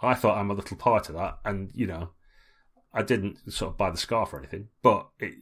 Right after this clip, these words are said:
it, I did feel the community love around it. You know, lots of real enthusiasm for that sort of game and what they were doing with it, and the, the fact they put it out to fans to then proofread it and come back with errors and suggestions and that kind of thing.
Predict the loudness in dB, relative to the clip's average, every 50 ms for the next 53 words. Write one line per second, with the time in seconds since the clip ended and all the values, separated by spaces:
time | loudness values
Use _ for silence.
0 | _ -4 -4 -4 -4 0 -2 2 6 6 6 6 6 4 2 2 2 0 0 0
1 | 0 2 2 2 0 0 0 0 0 -2 -4 _ _ _ _ _ _ _ -2 2
2 | 4 6 6 4 4 0 -2 -2 -4 -4 -6 -8 -10 -10 -8 -8 -6 -2 0 0
3 | 0 0 0 -2 -2 0 0 0 0 0 -2 -4 -6 -6 -4 -2 -2 -2 -2 -4
4 | -4 -6 -6 -6 -6 -6 -8 -8 -8 -10 -10 -8 -8 -8 -6 -6 -6 -6 -6 -6
5 | -6 -6 -6 -8 -6 -6 -6 -6 -6 -6 -6 -8 -8 -8 -6 -6 -6 -8 -10 -16
6 | -20 -20 -20 -18 -10 -8 -2 0 0 0 0 -2 -6 -4 -2 -2 -2 -2 -2 -2
7 | -4 -4 -4 -8 -8 -10 -4 -4 -2 -2 -2 -4 -6 -6 -6 -4 -4 -4 -6 -8
8 | -10 _ -8 -4 -2 -2 -2 -4 -6 -6 -6 -4 -6 -6 -10 -10 -10 -10 -8 -8
9 | -8 -6 -4 -4 -4 -4 -4 -6 -6 -8 -10 -8 -8 -8 -8 -8 -8 -10 -8 -8
10 | -6 -6 -6 -8 -8 -10 -14 -16 -16 -16 -18 -16 -16 -16